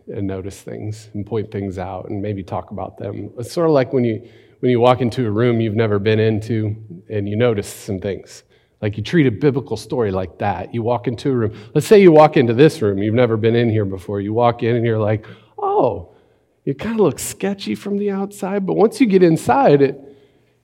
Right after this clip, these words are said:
that's nice in here. Like, I like, I like what you've done with the, the, the drapes.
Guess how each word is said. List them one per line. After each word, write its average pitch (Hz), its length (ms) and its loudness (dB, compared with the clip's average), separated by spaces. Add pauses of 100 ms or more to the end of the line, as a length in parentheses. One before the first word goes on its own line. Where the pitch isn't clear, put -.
that's 226 320 -4
nice 170 840 2
in 147 280 2
here. 113 520 2
Like, 165 200 4
I 185 80 8
like, 190 440 6
I 175 60 4
like 185 260 4
what 226 120 -4
you've 165 180 -2
done 185 200 4
with 190 180 0
the, 151 160 0 (260)
the, 123 360 -2 (380)
the 131 80 -8
drapes. 160 720 0